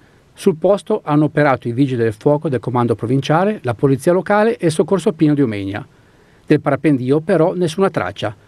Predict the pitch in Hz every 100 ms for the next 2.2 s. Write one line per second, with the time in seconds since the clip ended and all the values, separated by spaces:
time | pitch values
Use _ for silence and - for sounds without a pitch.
0 | _ - 151 156 165 156 175 202 - 202
1 | 202 175 185 180 175 180 139 90 95 107
2 | -